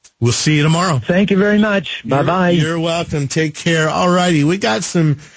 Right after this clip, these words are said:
Speaker 1: got a minute here. We're gonna get a phone call in here real quick. I think I'm gonna, um, sneak in Billy 'cause he's been on hold the longest. And I'm doing this a little different today, so bear with me. Billy Maricopa,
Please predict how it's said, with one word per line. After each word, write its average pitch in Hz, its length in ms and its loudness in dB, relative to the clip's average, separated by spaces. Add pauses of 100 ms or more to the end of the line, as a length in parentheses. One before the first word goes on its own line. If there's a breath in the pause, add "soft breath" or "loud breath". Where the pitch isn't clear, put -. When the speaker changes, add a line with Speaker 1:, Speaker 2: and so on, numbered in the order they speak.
(140 loud breath)
Speaker 1:
got 403 180 0
a 311 60 2
minute 156 380 0
here. 143 200 0
We're 160 160 2
gonna 220 180 2
get 156 240 0
a 127 100 0
phone 156 540 0
call 123 320 0
in 120 100 0
here 120 240 2
real 123 240 2
quick. 113 340 -4
I 131 80 0
think 180 300 -2
I'm 131 240 2
gonna, 117 320 0 (480 loud breath)
um, 113 320 0
sneak 156 400 -2
in 117 420 0
Billy 127 400 0
'cause 101 220 -2
he's 131 180 0
been 127 240 0
on 113 160 0
hold 123 320 0
the 98 80 0
longest. 110 680 0
And 110 80 0
I'm 135 120 0
doing 180 260 0
this 165 160 0
a 147 40 0
little 127 160 2
different 110 560 -2
today, 101 320 0
so 120 280 0 (560 loud breath)
bear 143 300 0
with 131 360 0
me. 147 180 0
Billy 196 340 0
Maricopa, 180 800 0